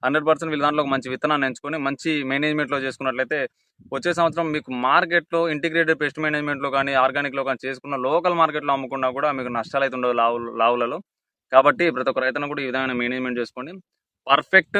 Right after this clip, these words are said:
మేనేజ్మెంట్లో సీడ్ అనేది పర్ఫెక్ట్గా ఉంటుంది. సీ-, ఆ, మే-, ఆ విధంగా ఈల్డ్ కూడా బాగుంటుంది. మనకు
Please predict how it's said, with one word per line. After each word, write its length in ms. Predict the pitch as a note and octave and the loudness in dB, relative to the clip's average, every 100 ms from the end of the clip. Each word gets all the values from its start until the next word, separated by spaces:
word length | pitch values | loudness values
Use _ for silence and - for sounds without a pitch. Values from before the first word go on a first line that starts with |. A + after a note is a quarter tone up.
| F3+ | 2
మేనేజ్మెంట్లో 560 | D#3+ E3 D#3 D3 C#3 F3+ | 2 2 2 0 0 -2
సీడ్ 220 | - D3+ D3+ | 0 0 2
అనేది 180 | D#3+ - | 0 2
పర్ఫెక్ట్గా 420 | C3 C3+ C3+ C#3 C#3 | 0 0 -6 -2 -2
ఉంటుంది. 260 | B2+ B2 C#3+ E3 | -2 -6 -6 -8
సీ-, 140 | - B2+ | -6 0
ఆ, 40 | B2 A#2 A#2+ | 0 0 -2
మే-, 180 | C3 B2+ A#2+ | -2 0 2
ఆ 40 | B2 | 0
విధంగా 260 | B2+ C#3+ D3 C3 | -4 -6 -6 -6
ఈల్డ్ 180 | C#3 C3+ | -6 -4
కూడా 140 | C#3 C#3+ A#2+ | 0 2 4
బాగుంటుంది. 440 | B2+ A#2+ A#2 D3 - - - - - - C#3 | 2 -2 -6 -10 -16 -20 -20 -20 -20 -10 -2
మనకు 340 | D#3 E3 E3 | 2 2 2